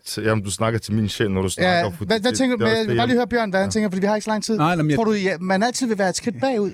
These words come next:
Speaker 3: Jeg tror, det der grundlæggende er med kriminalitet, det er jo, at det tit er noget, man skal opklare et problem, der er sket, og derfor er der nogen, der har fundet på et problem, som vi så skal løse efterfølgende, og
Speaker 2: Ja.
Speaker 3: derfor vil man tit, øh, som oftest, skulle reagere på noget, der er sket.
Speaker 2: Ja.
Speaker 3: Men, øh, jeg tror, noget af det, vi bygger ovenpå i vores bandepakker, det er jo ikke, fordi vi laver en bandepakke fire, fordi vi synes, det er sjovt, eller fordi, at man gerne vil lave en bandepakke.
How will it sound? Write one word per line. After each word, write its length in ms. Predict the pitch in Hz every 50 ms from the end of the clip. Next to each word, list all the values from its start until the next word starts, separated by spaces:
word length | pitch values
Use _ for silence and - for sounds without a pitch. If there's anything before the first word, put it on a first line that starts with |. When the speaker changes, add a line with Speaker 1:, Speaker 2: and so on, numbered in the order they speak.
| - -
Speaker 3:
Jeg 60 | - -
tror, 100 | - 127
det 140 | 123 131 131
der 140 | 139 131 123 - -
grundlæggende 340 | - 151 156 165 135 127
er 40 | 123
med 120 | 123 131 -
kriminalitet, 500 | - 127 127 123 123 - 151 147 135 139
det 80 | 131
er 40 | 135
jo, 140 | 139 135 131
at 240 | - 123 113 - -
det 120 | 131 120
tit 140 | - 147 143
er 80 | 147
noget, 160 | 131 131 131 139
man 100 | 131 120
skal 140 | - -
opklare 220 | 139 139 - - 123
et 80 | 117
problem, 360 | - - 131 117 147 147 139 127
der 60 | 123
er 40 | 120
sket, 240 | - - 139 131
og 60 | 123 120
derfor 200 | 135 131 127 139
er 40 |
der 80 | 127 127
nogen, 200 | 131 135 139 143
der 60 | 127
har 80 | 120 113
fundet 320 | - - 123 127 123 117
på 80 | 127 123
et 80 | 120 -
problem, 300 | 131 120 131 147 143 127
som 160 | - 120 113
vi 60 | 113
så 100 | 110 131
skal 180 | 127 - 127 120
løse 220 | 123 139 135 135
efterfølgende, 440 | 127 - 147 135 - 127 113 107 98
og 40 | -
Speaker 2:
Ja. 40 | 151
Speaker 3:
derfor 160 | 151 - 135
vil 120 | 123 127 123
man 100 | 127 120
tit, 320 | - - 170 - - - _ -
øh, 120 | - 117
som 160 | 113 - 151 135
oftest, 360 | 139 - - 131 117 - - - - - - - - -
skulle 240 | - - - 131 127
reagere 260 | 120 120 127 135 127
på 60 | 120
noget, 140 | 120 123 120
der 60 | 113
er 60 | 113
sket. 280 | 117 - - 127 110 - - -
Speaker 2:
Ja. 80 | 151 147 - - _
Speaker 3:
Men, 200 | - 131 127 131 - - -
øh, 140 | 143 139 117 - - - 160
jeg 120 | 143 147 -
tror, 260 | - 170 170 156 143 - - 165 151
noget 140 | 147 165 185
af 60 | 160
det, 120 | 165 170
vi 60 | 165
bygger 220 | 139 139 147 131 127
ovenpå 220 | 135 156 156 156
i 40 | 139
vores 180 | 123 123 110 -
bandepakker, 460 | 131 127 143 151 - 131 120 113 113
det 60 | 113
er 40 | 147
jo 20 |
ikke, 80 | 151 -
fordi 140 | - 160 160
vi 80 | 139
laver 140 | 135 139 147
en 60 | 147
bandepakke 440 | - 131 123 123 - - 117 117 123
fire, 280 | - - 151 151 165 147
fordi 160 | 147 131 123
vi 80 | 123
synes, 220 | 117 - 135 143 -
det 100 | - 117
er 40 | 107
sjovt, 300 | - - 170 165 123 98
eller 120 | 110 117
fordi, 220 | - 139 131 127 123
at 80 | 117
man 160 | 120 117 113 107
gerne 260 | 120 120 139 143 127
vil 100 | 127 117
lave 220 | 110 117 135 160
en 80 | 151 -
bandepakke. 520 | 107 110 117 123 - - 117 101 98 -